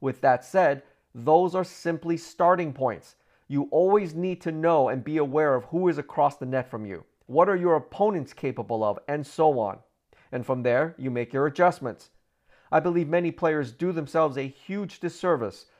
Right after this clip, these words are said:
when they employ a particular strategy or tactic without really taking a moment to consider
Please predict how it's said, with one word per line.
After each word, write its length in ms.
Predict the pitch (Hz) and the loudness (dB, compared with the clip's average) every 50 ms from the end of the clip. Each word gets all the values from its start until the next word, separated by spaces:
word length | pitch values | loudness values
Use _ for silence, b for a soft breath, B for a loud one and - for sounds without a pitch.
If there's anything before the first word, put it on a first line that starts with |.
| _ _ | _ _
when 160 | - 135 135 | -8 -6 -2
they 160 | 135 139 143 139 | -2 -2 -2 -2
employ 440 | 131 131 - - 165 170 165 160 | -4 -6 -4 0 2 2 2 2
a 60 | 143 135 | 0 -4
particular 540 | - 131 - - 180 180 202 185 160 143 | -6 -10 -8 -8 -8 -6 -6 -6 -6 -6
strategy 580 | 131 - - 165 151 156 156 156 135 - 127 120 | -8 -8 0 2 2 4 2 2 -4 -8 -10 -8
or 160 | - 95 117 | -6 -6 -6
tactic 560 | - - - 151 156 - - - 117 110 - b b b b - | -6 -4 -2 -2 -2 -2 -4 -8 -8 -8 -10 b b b b -4
without 300 | 131 131 147 165 165 147 | 2 4 4 4 4 2
really 380 | 131 131 156 190 208 196 175 | 0 -2 -2 -2 -2 -4 -4
taking 380 | 151 - - 190 180 185 170 160 | -6 -6 -6 -8 -6 -6 -6 -6
a 60 | 147 | -6
moment 420 | 135 139 147 160 175 156 151 123 - | -2 0 2 2 2 0 -4 -8 -10
to 60 | 139 | -12
consider 720 | - - 131 123 - - - - 220 208 143 107 90 b | -12 -12 -12 -12 -14 -12 -4 -4 -2 -2 -2 -4 -6 b